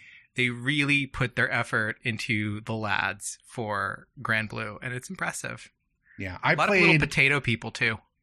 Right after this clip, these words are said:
Speaker 2: Yes, I played, like, three weeks of Granblue a couple years back. Uh, one, I got in at the top, like, one of those, like, "Oh, they're giving out all the free shit, get in now." And then they turned off all the free shit, and I was like, "Oh, I like this less now, suddenly, that I'm not getting a bunch of shit every day." <laughs>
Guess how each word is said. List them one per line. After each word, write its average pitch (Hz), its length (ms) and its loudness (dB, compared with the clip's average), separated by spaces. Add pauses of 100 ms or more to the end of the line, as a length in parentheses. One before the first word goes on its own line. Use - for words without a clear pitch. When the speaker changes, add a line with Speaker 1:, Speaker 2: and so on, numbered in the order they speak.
Speaker 2:
Yes, - 540 -2
I 165 140 4
played, 208 280 2
like, 165 200 2
three 147 240 4
weeks 139 240 4
of 127 60 -2
Granblue 135 560 4
a - 20 -2
couple 120 240 -2
years 110 220 2
back. 123 500 2
Uh, 107 340 2
one, 143 220 2 (300)
I 190 100 6
got 226 240 2
in 226 140 4
at 208 100 -2
the 165 80 -10
top, - 220 -2
like, 147 220 2
one 156 100 2
of 147 60 4
those, 139 180 2
like, 123 220 2
"Oh, 185 220 2
they're 147 180 -2
giving 170 260 0
out 160 100 2
all 165 140 2
the 151 80 -8
free 170 220 -6
shit, 123 280 0
get 151 140 2
in 147 100 2
now." 143 340 4 (280)
And 147 160 2
then 143 320 4
they 143 100 2
turned 165 280 -2
off 139 140 2
all 143 100 -2
the 117 80 -8
free 185 200 -6
shit, 143 160 -4
and 123 60 -8
I 123 40 -4
was 120 100 -6
like, 127 160 -8
"Oh, 285 100 -8
I 214 40 -4
like 120 220 -4
this - 160 -12
less 120 280 -2
now, 98 160 -4
suddenly, 101 400 -6
that 104 80 -6
I'm 104 100 -4
not 101 160 -6
getting 107 180 -4
a 104 40 -10
bunch 113 180 -8
of 98 60 -10
shit 123 140 -4
every 107 160 -2
day." - 140 2
<laughs> - 80 8